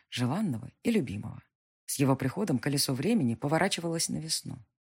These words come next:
Иной раз, когда отец заранее сговаривался со скоморохами, Каледа появлялся в нашем доме не в облике солнца-младенца, а прекрасного светловолосого юноши с мечом в руке, знаком победы света над тьмой. Вспоминая свое детство и отчий дом,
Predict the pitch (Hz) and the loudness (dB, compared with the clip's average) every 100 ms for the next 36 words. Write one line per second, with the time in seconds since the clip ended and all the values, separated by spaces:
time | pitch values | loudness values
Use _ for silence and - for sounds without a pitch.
0 | _ 135 156 202 131 - 139 160 160 170 | _ -2 0 2 0 -2 0 2 2 2
1 | 143 165 170 143 135 120 151 156 147 139 | 2 4 6 6 4 2 2 2 2 0
2 | 131 135 - - - 156 160 277 - 123 | 0 0 -2 -2 0 2 2 0 2 0
3 | 104 - - - 185 196 277 - 160 143 | 0 -10 -18 -2 2 4 4 4 2 2
4 | 143 131 127 135 143 139 120 107 107 - | 2 0 0 0 0 -2 -2 -4 -8 -14
5 | _ 120 117 180 214 214 208 202 190 180 | _ 0 2 2 0 0 0 0 0 -2
6 | 180 165 160 - - - _ _ - 156 | -2 -2 -4 -6 -8 -16 _ _ -4 -2
7 | 196 302 - 143 170 175 165 170 180 262 | 2 0 2 2 2 0 2 4 4 4
8 | 262 240 240 170 135 123 - - 131 - | 2 4 4 4 2 0 -2 0 0 2
9 | 123 120 123 - 120 - _ _ _ 127 | 0 0 -4 -6 -12 -16 _ _ _ 2
10 | 143 127 110 117 110 202 143 - 143 247 | 2 2 -2 -2 -4 -4 -2 -4 -4 -6
11 | - - - 214 220 - 110 98 - _ | -8 -14 -4 -4 -2 -4 -4 -6 -10 _
12 | _ _ _ _ _ _ - - 202 214 | _ _ _ _ _ _ -2 2 6 8
13 | 208 196 196 196 175 254 - - 170 185 | 8 6 6 4 6 6 6 4 2 4
14 | 185 180 - 170 190 277 262 | 4 4 2 2 4 4 4